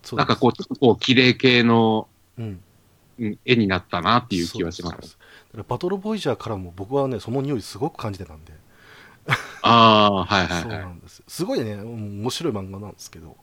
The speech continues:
Speaker 1: バトルものとかファンタジーもので。
Speaker 2: うん。ファンタジーものってすごく面白かった。
Speaker 1: そうそうそう。面白かったんで。この頃に関してはね、もうそりゃ行くだろうっていうところもあって、えー、
Speaker 2: うん。
Speaker 1: ありましたけれども、えー、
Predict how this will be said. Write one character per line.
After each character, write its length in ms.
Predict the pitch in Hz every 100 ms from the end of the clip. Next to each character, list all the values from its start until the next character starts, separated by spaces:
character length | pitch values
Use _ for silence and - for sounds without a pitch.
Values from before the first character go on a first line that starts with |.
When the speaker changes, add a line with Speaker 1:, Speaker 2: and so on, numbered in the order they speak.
| _
Speaker 1:
バ 100 | 104
ト 100 | 98
ル 80 | 110
も 100 | 95
の 60 | -
と 100 | 87
か 60 |
フ 80 | 87
ァ 40 | 123
ン 40 |
タ 120 | 113
ジ 160 | 101 104
ー 20 |
も 100 | 95
の 100 | 92
で。 100 | 92
Speaker 2:
う 20 |
ん。 40 | - _ _ -
フ 80 | -
ァ 200 | 113 117
ン 40 |
タ 100 | 107
ジ 80 | 98
ー 20 |
も 80 | 98
の 80 | 95
っ 40 |
て 140 | 92 85
す 160 | 80
ご 120 | - 170
く 60 |
面 100 | 220
白 160 | 90 90
か 60 |
っ 20 | -
た。 60 |
Speaker 1:
そ 20 |
う 0 |
そ 0 |
う 180 | _ _
そ 60 | 117
う。 20 |
面 80 | 110
白 160 | 98 90
か 80 |
っ 20 | -
た 60 | _
ん 200 | _ _
で。 80 | - - -
こ 60 | 196
の 80 | 220
頃 140 | 262
に 60 | 147
関 240 | 120 110
し 80 | -
て 60 |
は 160 | 90 85
ね、 100 | 87 85
も 140 | 110
う 20 | 107
そ 160 | -
り 80 | 123
ゃ 220 | 151 151
行 160 | 131 131 _ 139
く 100 | -
だ 100 | 139
ろ 100 | 95
う 20 |
っ 40 | 78 _
て 60 | -
い 40 |
う 20 | 98
と 80 |
こ 100 | 98
ろ 60 | 95
も 100 | 85
あ 40 | 104
っ 40 | - _
て、 120 | - - _ _ - - -
え 40 |
ー、 540 | 110 104 98 92 95 95
Speaker 2:
う 40 |
ん。 20 |
Speaker 1:
あ 40 | 104
り 80 | 104
ま 100 | 101
し 80 |
た 80 | -
け 100 | 87
れ 60 | 80
ど 120 | 90
も、 160 | 90 87 _ _ - _ -
え 280 | 98 82
ー、 40 | 78